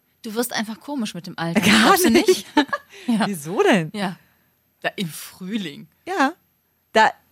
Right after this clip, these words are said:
Speaker 2: sprießen überall die Knospen und auch meine Knospe öffnet sich dann vollständig.
Speaker 1: Deine arme Freundin.
Speaker 2: Und dann geht's los.
Speaker 1: Im Wintergejaule, im Sommergejaule, im Herbstgejaule und im Frühling wird gepimpert, dass
Speaker 2: Äh,
Speaker 1: du nicht mehr
Speaker 2: nö.
Speaker 1: aus den Augen gucken
Speaker 2: Herbst
Speaker 1: kannst.
Speaker 2: habe ich gar nicht gesagt. Herbst ist auch gut.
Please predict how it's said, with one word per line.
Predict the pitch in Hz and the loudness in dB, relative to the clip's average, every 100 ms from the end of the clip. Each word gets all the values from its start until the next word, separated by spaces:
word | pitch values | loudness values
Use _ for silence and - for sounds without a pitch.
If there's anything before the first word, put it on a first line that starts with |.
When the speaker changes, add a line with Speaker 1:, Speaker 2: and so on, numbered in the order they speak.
| _ | _
Speaker 2:
sprießen | - - 285 359 370 359 311 | -16 -12 -8 -8 -8 -16 -16
überall | 262 277 233 | -2 0 2
die | 220 | 0
Knospen | - 269 330 - 359 | -4 -4 -4 -4 -8
und | 262 | -4
auch | 202 | 0
meine | 202 226 285 | 2 0 -2
Knospe | - 247 269 - - | -4 -4 -4 -4 -2
öffnet | 214 - 240 | -2 -2 -6
sich | 208 208 | -6 -6
dann | 185 185 | -4 -4
vollständig. | - 131 - - - - _ _ _ - - - | -6 -10 -10 -18 -18 -20 _ _ _ -20 -20 -12
Speaker 1:
Deine | 185 185 - | -6 -6 -4
arme | 170 185 196 | -2 0 -2
Freundin. | - 151 156 151 139 | -4 -6 -6 -6 -4
Speaker 2:
Und | 190 | 2
dann | 214 269 | 4 4
geht's | 247 202 - | 0 -4 -8
los. | 151 - - | -10 -12 -10
Speaker 1:
Im | 196 | -6
Wintergejaule, | 190 254 233 214 202 196 196 202 | -2 0 -2 -6 -2 -2 0 -4
im | 180 175 | -8 -2
Sommergejaule, | 180 202 185 180 175 170 175 | 0 0 -2 -4 -2 -2 -4
im | 147 | -6
Herbstgejaule | 156 175 180 - 175 151 147 156 | -4 -2 -2 -4 -6 -2 -2 -2
und | 147 | -8
im | 151 | -12
Frühling | - 185 190 175 | -6 -4 -2 -4
wird | 160 | -6
gepimpert, | 175 - _ - 208 202 180 | -10 -12 _ -6 -2 -2 2
dass | 202 | 2
Speaker 2:
Äh, | |
Speaker 1:
du | 214 | 4
nicht | 240 | 6
mehr | 214 | 6
Speaker 2:
nö. | |
Speaker 1:
aus | 277 | 6
den | |
Augen | 156 156 160 | 4 0 -2
gucken | 139 | 0
Speaker 2:
Herbst | - 262 | 4 4
Speaker 1:
kannst. | 277 | 4
Speaker 2:
habe | 302 | 0
ich | 381 | 2
gar | 339 | 2
nicht | 370 381 | 2 0
gesagt. | 349 240 180 | 2 2 4
Herbst | 190 226 | 0 0
ist | 254 | -2
auch | - | -2
gut. | - 160 | -2 -10